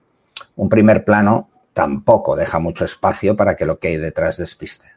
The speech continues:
Y porque es la forma de centrar la atención, ¿m?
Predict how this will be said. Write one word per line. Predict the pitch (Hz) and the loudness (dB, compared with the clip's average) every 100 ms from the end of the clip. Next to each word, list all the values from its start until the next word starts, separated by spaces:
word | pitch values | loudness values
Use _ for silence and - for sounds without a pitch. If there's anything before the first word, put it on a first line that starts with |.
| _ _ _ _ _ _ _ _ _ _ _ _ _ _ - - _ _ _ _ _ _ | _ _ _ _ _ _ _ _ _ _ _ _ _ _ -16 -16 _ _ _ _ _ _
Y | 135 139 | -2 2
porque | 135 117 113 | 2 2 4
es | 117 | 4
la | 117 | 4
forma | 139 - 131 147 | 2 2 4 2
de | |
centrar | 127 87 82 90 | 2 0 2 2
la | 85 | 0
atención, | 73 69 - 82 55 - _ _ _ | -2 -4 -2 -2 -2 -12 _ _ _
¿m? | - - 208 208 | -8 -4 -4 -8